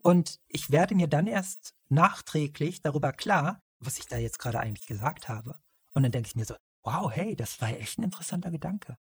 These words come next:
Also das Bewusstsein fängt da an, wo das Denken aufhört und umgekehrt. Das wird mir alles so vorgelegt, also es taucht dann so auf.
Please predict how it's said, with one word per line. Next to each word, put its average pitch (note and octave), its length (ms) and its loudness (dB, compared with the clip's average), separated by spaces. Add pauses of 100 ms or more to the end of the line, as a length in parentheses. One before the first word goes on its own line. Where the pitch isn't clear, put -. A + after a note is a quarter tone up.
(680)
Also F#3 340 8 (240)
das F3+ 140 6
Bewusstsein G#3+ 560 4
fängt F3 320 2
da E3 200 8
an, A#3+ 420 2
wo F3 120 6
das E3+ 160 4
Denken D#3 240 6
aufhört F#3 600 6 (220)
und E3 140 2
umgekehrt. B2+ 500 -2 (500)
Das - 180 -2
wird F3+ 120 2
mir F#3+ 140 0
alles D#3 300 -2
so D3+ 600 4 (300)
vorgelegt, A#2 720 -2
also A#2+ 120 -4
es - 120 -4
taucht - 360 -4
dann D#3+ 120 0
so D#3 180 -2
auf. E3 480 -4